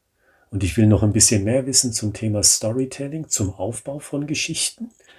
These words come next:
dann schauen Sie hier in das Archiv dieser Podcast-Reihe. Wir befinden uns ja immerhin schon bei Episode einhundertneunundsechzig.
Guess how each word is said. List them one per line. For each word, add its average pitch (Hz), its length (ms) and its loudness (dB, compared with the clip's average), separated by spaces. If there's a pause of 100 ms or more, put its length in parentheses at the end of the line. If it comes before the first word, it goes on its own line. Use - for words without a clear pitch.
(340)
dann 80 180 -2
schauen 95 400 2
Sie 107 420 2
hier 151 580 0 (920)
in 107 160 4
das 104 300 4
Archiv 123 560 0
dieser 139 340 0
Podcast-Reihe. 147 1080 0
Wir 98 80 -8
befinden 98 500 -4
uns 98 240 0
ja 92 100 0
immerhin 101 460 -4
schon 101 420 -6
bei 87 200 -6
Episode 90 680 -4
einhundertneunundsechzig. 90 2250 -2